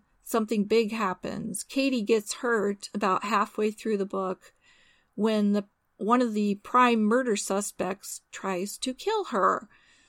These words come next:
So the pacing is really uneven. Now, the relationship between Katie and Margot seems really important.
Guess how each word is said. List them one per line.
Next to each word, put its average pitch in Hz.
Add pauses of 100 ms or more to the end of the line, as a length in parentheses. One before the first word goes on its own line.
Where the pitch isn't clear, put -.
(100)
So 220
the 254
pacing 294
is 214
really 202
uneven. 196 (380)
Now, 254
the 262
relationship 311
between 240
Katie 240
and 208
Margot 202
seems 226
really 208
important. -